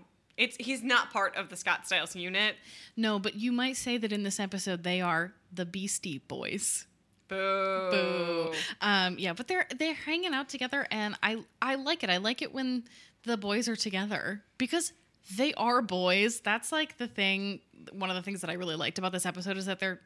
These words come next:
Speaker 2: teenagers, and you can tell.
Speaker 1: Oh my God.
Speaker 2: Um,
Speaker 1: Stiles is in impeccable form this episode.
Speaker 2: <laughs>
Speaker 1: Ev-, almost everything he says is funny. And Dylan O'Brien, it, like, he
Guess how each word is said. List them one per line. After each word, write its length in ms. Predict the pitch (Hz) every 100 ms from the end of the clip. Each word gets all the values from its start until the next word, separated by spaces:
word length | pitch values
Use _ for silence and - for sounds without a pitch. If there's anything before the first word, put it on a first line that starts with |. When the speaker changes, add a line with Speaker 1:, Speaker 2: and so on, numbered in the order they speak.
| _
Speaker 2:
teenagers, 720 | - 233 233 262 262 294 311 -
and 140 | 233
you 80 | 233
can 160 | 240 233
tell. 460 | - 196 226 269 - - - - - 233
Speaker 1:
Oh 80 |
my 100 | 262
God. 200 | 220 185
Speaker 2:
Um, 140 | 220 269 _ _ _ _ -
Speaker 1:
Stiles 840 | - - 240 269 359 370 370 - -
is 240 | 202 208 -
in 380 | 202 202 196 185 185 - _ _ _ -
impeccable 960 | 226 220 - - - - 220 214 175
form 320 | 170 262 302 -
this 140 | 285
episode. 420 | 175 170 196 180 392 349
Speaker 2:
<laughs> 180 | 277 202
Speaker 1:
Ev-, 200 | 226 269
almost 340 | 254 339 453 -
everything 420 | 240 240 254 233
he 140 | 240 226
says 340 | 208 185 180
is 180 | 196 -
funny. 300 | 180 170 156
And 120 | 202
Dylan 240 | 208 214 214
O'Brien, 560 | 196 180 185 190 196 -
it, 200 | 208 -
like, 140 | 220
he 240 | - 220